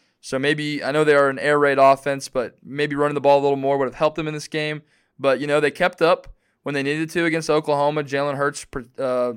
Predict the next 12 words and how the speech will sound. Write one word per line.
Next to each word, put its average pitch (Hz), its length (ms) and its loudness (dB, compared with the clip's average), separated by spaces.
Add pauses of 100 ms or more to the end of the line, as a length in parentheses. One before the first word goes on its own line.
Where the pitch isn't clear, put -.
continued 160 500 -8
to 139 60 -10
perform, 139 580 -4 (260)
thirty 147 200 2
for 151 120 -10
forty-two, 147 540 -2
two 156 180 -4
hundred 156 200 0
ninety-seven 139 520 -4
yards, 131 280 -2
four 170 220 0
touchdowns, 139 640 -4